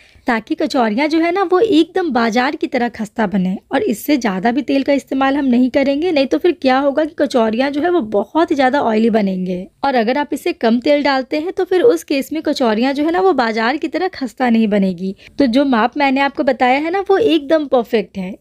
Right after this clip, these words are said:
एक किलो मैदा के लिए हमेशा हम डेढ़ सौ ग्राम तेल का यूज़ करेंगे। देखिए हाथों की मदद से इन सारी चीज़ों को मैंने बहुत ही अच्छे से मिला लिया है। ध्यान रखिएगा कि तेल को मैदे के साथ एकदम अच्छे से मिक्स करना बहुत ज़रूरी है।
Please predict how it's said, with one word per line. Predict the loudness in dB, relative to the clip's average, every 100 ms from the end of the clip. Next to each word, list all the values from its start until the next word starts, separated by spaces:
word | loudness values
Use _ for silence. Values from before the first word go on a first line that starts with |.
| -2
एक | -2 0
किलो | 0 2
मैदा | 2 2 2 0
के | -2
लिए | -2 -2
हमेशा | 0 0 0 0
हम | 0 2
डेढ़ | 2 2
सौ | 0
ग्राम | 0 0
तेल | 2 0
का | 2
यूज़ | 0 0 0
करेंगे। | 0 0 0 -4 -8 -14 -20 -18 -12 0
देखिए | 2 2 2 0
हाथों | 0 -2 -2
की | 0
मदद | 2 2 0
से | -4
इन | -6
सारी | -2 -2 0 0
चीज़ों | 0 0
को | 0
मैंने | 2 2 0
बहुत | -2 0 0 0
ही |
अच्छे | -2 -2
से | 2
मिला | 4 4 2
लिया | 0 -2
है। | -4 -6 -8 -8 -2
ध्यान | 2 2 0
रखिएगा | 0 0 0 0
कि | -2
तेल | -2 0 0
को | 0
मैदे | 0 0 0
के | -2
साथ | 0 -2
एकदम | 0 0 0 -2
अच्छे | -2 -2
से | 0
मिक्स | 0 -2 0
करना | 0 0
बहुत | -2 0 0 2
ज़रूरी | 2 2 0 0
है। | -4